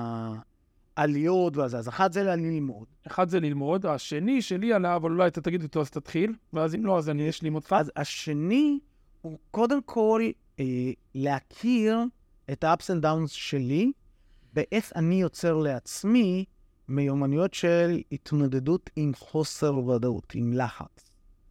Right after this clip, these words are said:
Speaker 1: אוקיי? עכשיו, יש לעולם הזה תחום, אה, מגניב של, אה, אהרון אנטונובסקי, שנקרא תחושת קוהרנטיות. כשאני,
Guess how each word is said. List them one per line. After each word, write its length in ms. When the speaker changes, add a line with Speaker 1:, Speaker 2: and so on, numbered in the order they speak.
Speaker 1:
אוקיי? 240
עכשיו, 300
יש 240
לעולם 400
הזה 180
תחום, 420
אה, 220
מגניב 380
של, 380
אה, 200
אהרון 260
אנטונובסקי, 760
שנקרא 420
תחושת 360
קוהרנטיות. 800
כשאני, 240